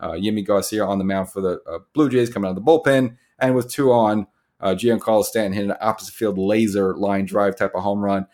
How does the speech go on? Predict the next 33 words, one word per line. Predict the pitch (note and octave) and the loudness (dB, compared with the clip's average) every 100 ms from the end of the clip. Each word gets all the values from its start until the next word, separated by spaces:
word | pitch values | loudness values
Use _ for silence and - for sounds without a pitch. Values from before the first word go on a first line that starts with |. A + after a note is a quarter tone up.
| _ | _
just | - D3 - | 2 2 4
curved | C#3+ A#2+ A2 | 4 4 4
into | G2+ | -2
the, | G#2+ G#2 | -4 -6
you | G#2+ | -2
know, | G2+ F#2 - | -2 -4 -8
before | - - A2 | -12 -4 -2
the | |
right | G#2 G2+ | 0 0
field | - G2 F2+ | 0 -4 0
pole. | G#2 F#2+ F#2+ F#2 _ _ | 2 2 2 -2 _ _
And | G2 | -8
according | F#2 - A#2 G#2 | -2 2 2 2
to | G2 | -4
Statcast, | - A2 G#2 A2 G2+ G2 - _ | 0 2 0 0 0 0 -8 _
that | G#2 G2 | -2 0
would | G#2 | 2
not | A2+ | 0
have | G#2 | 0
been | G#2 | -2
a | G2 | -2
home, | G2+ G2+ - | -2 -4 -6
a | F#2 | -6
home | G#2 G#2+ | -4 -2
run | G2+ | -2
in | G2 F#2 - | -4 -6 -6
any | A2+ A2+ | -2 2
other | G#2+ | 2
ballpark | G2 G2+ G2+ G2 F#2+ - | 4 4 4 4 0 0
but | G2 G#2 F#2 | 0 0 0
Yankee | F#2+ F#2 F2+ | -4 -6 -8
Stadium. | - F2+ F2+ | -4 -4 -4
So | F2 F2+ E2+ | -6 -6 -6